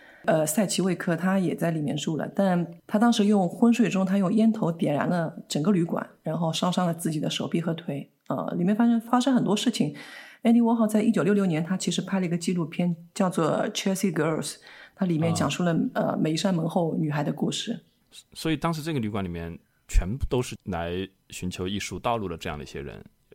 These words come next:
Speaker 2: 尤其是一些年轻人。
Speaker 1: 对，都是有梦想的人，对，
Speaker 2: 嗯，
Speaker 1: 嗯。
Speaker 2: 就隔壁可能就都是艺术家。
Speaker 1: 当他们交织在一起的时候，其实我觉得是促进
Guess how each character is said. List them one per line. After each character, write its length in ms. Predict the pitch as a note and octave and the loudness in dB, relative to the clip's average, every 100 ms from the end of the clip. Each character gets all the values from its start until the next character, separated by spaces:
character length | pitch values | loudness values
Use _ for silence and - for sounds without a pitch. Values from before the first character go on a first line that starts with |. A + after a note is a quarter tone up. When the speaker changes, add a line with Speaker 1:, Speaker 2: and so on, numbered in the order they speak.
| _ | _
Speaker 2:
尤 140 | F#2+ | -10
其 120 | F2+ - | -10 -12
是 120 | - | -12
一 20 | |
些 80 | G2+ | -10
年 120 | F2 | -4
轻 100 | F3 | -2
人。 80 | E3 | 0
Speaker 1:
对， 20 | |
都 80 | F#3 | -2
是 120 | - | -2
有 80 | E3+ | 0
梦 180 | F3+ E3+ | 0 0
想 180 | E3 B2 | -2 -4
的 80 | |
人， 320 | F#2 - - - | -4 -6 -8 -10
对， 300 | - D3 - E2 - - | -8 -6 -6 -8 -12 -8
Speaker 2:
嗯， 180 | D3 - | -6 -6
Speaker 1:
嗯。 60 | - | -6
Speaker 2:
就 100 | A#2 | -10
隔 180 | G2+ G#2+ | -4 -2
壁 180 | B2 A#2 | 0 0
可 160 | - | -2
能 100 | F#2 | -8
就 120 | F2 F2+ | -6 -4
都 160 | G2+ | -4
是 160 | G#2+ G2 | -4 -6
艺 80 | F2+ | -10
术 160 | - | -12
家。 220 | - A#1 - _ _ _ _ | -14 -14 -16 _ _ _ _
Speaker 1:
当 140 | - A3 | 2 4
他 120 | B3+ | 6
们 100 | A3+ | 6
交 160 | A#3+ | 4
织 100 | B3 | 2
在 160 | B3 A#3 | 4 4
一 80 | B3 | 2
起 140 | - | 0
的 80 | D#3 | -2
时 120 | - | -2
候， 440 | D3+ F3 D3+ - A#3+ - _ | 0 0 0 -4 -8 -16 _
其 180 | - F3 | 0 2
实 260 | F3 E3 - | 2 0 0
我 120 | F3 | -2
觉 160 | D3 E3+ | 0 2
得 80 | F3+ | 2
是 160 | - | 0
促 240 | - - F#3 | -2 -2 0
进 220 | F3+ | 0